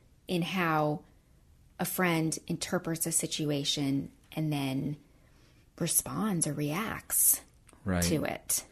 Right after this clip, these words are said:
Speaker 2: At the same time, keeping in mind that, uh, every individual, whether a man or a woman, is a sinner.
Speaker 1: Right.
Speaker 2: And your spouse is a sinner.
Speaker 1: Right.
Speaker 2: Bound to sin. <laughs>
Speaker 1: Yeah, well
Speaker 2: But at the same time, there's,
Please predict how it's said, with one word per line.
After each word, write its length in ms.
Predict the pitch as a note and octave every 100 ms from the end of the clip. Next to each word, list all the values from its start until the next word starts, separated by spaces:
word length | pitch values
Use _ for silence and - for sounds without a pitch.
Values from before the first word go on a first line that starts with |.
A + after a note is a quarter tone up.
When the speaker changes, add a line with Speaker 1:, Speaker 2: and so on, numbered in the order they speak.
| - -
Speaker 2:
At 40 |
the 60 | -
same 260 | D3 B2+
time, 260 | A2+ B2 A2
keeping 240 | B2 A2
in 80 | G#2
mind 360 | G#2+ G#2+ G#2 F#2+
that, 300 | F#2 - G2
uh, 220 | F2+ E2+ E2+ - - - - - - -
every 220 | A2 G#2+
individual, 480 | G#2+ G2 G#2 G2+ G2
whether 240 | F#2+ F#2 F2+
a 40 |
man 220 | F2+ F2+ F2+
or 80 |
a 60 | F2
woman, 220 | F2 F2
is 100 | D#2+
a 60 | D#2
sinner. 560 | - C3+ F2+ E2 G#2 - - -
Speaker 1:
Right. 300 | - - - -
Speaker 2:
And 140 | F#2+
your 100 | G#2
spouse 580 | - F#2 E2+ E2 - - - -
is 120 | G2
a 60 | F2
sinner. 440 | - E2 D#2+ F#2+ - _ - - -
Speaker 1:
Right. 360 | G#3 - - -
Speaker 2:
Bound 340 | F2 E2+ E2+
to 40 | -
sin. 360 | - D2 E2+ -
<laughs> 20 | D#3 - - - - -
Speaker 1:
Yeah, 320 | A#4 C#4 D#3+ D#3+
well 320 | D#4 D4 C#4+
Speaker 2:
But 80 | B2
at 40 |
the 40 | G#2+
same 280 | D#3 B2
time, 540 | - F#3 E3+ G#2+ G2+ G#2
there's, 360 | A#2+ A#2 -